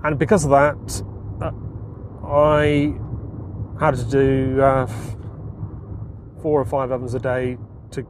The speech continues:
get to my target. And as, as I mentioned now, I'll, we've still got a similar sort of model. It's still the same target, but we, s-, the, the sort of, uh, it's a sort of, sort of nat-, natural progression that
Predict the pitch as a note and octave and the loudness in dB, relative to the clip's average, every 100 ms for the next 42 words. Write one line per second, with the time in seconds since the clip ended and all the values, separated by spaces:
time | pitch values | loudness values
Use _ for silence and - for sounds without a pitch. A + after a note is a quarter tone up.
0 | - - - C3+ C3 B2+ E3 D3 A#2+ A#2 | -8 -6 -6 -6 -8 -4 -2 -2 -2 -6
1 | - - - - - - _ _ _ - | -8 -20 -20 -20 -20 -20 _ _ _ -20
2 | - - - - - - - - - D3 | -20 -20 -20 -20 -20 -20 -20 -20 -10 0
3 | E3 C#3+ - F#3 D#3+ D#3+ D#3 D3 D#3 C#3+ | 2 2 2 4 6 4 4 -2 -2 -2
4 | D3+ D#3 D#3 C#3+ - - - - - - | 0 2 0 -4 -12 -20 -20 -20 -16 -2
5 | D3 D#3 - - _ - E3+ - D#3+ - | 0 0 -8 -20 _ -16 -14 -10 -2 4
6 | A3+ E3 D3 - A3 D#3+ - D#3+ F3 D3+ | 6 6 2 0 2 2 2 2 4 4
7 | C3+ C3+ - E3+ C#3 - F3 E3 D3 - | 4 2 2 2 2 2 2 2 -2 2
8 | F3+ E3+ B2+ B2+ - D3 C#3+ - - - | 2 4 0 -4 -2 2 2 2 -14 -18
9 | - D3+ D3 - - - - - - - | -6 -2 -2 -4 -10 -12 -16 -18 -18 -18
10 | - - D3 C3+ C3+ B2+ - D3+ - - | -12 -4 -2 -2 -6 -8 -6 -6 -8 -14
11 | - - - - - - D3+ D3+ D3+ D#3+ | -20 -18 -18 -14 -14 -6 2 6 6 2
12 | E3+ - - - - - - - - F#3+ | -4 -4 -4 -2 -2 -4 -10 -10 -4 0
13 | D#3+ D#3+ E3+ D#3+ F3+ - D3 C3+ B2 F3 | 0 0 0 -2 -4 -4 -4 -2 2 2
14 | E3+ C#3 B2 C3 C3+ | 2 -2 -4 -4 -4